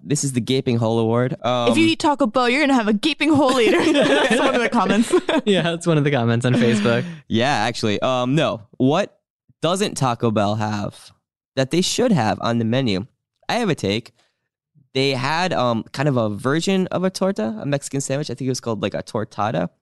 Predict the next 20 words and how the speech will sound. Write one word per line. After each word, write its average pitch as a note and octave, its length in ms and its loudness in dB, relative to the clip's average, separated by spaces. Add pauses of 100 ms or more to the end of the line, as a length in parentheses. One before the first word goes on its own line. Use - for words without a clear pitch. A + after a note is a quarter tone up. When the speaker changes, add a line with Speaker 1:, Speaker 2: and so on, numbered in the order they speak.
Speaker 1:
but C3 100 -6
they've C3+ 120 2
never C3 300 2
done, C3 240 2
like, A#2 160 0
an G#2 140 -4
actual G#2+ 600 -2 (320)
just C3 300 -4
a B2+ 60 -2
sandwich. A#2 540 -2
And C#3+ 340 2
Speaker 3:
Mm. - 40 0
Speaker 1:
I F4+ 160 -2
think E3+ 320 -6
that - 160 -2
would E3+ 120 -2
be F3 100 -2
pretty - 560 -6
interesting. - 840 -2 (220)
Speaker 3:
Yeah. A#2+ 300 -4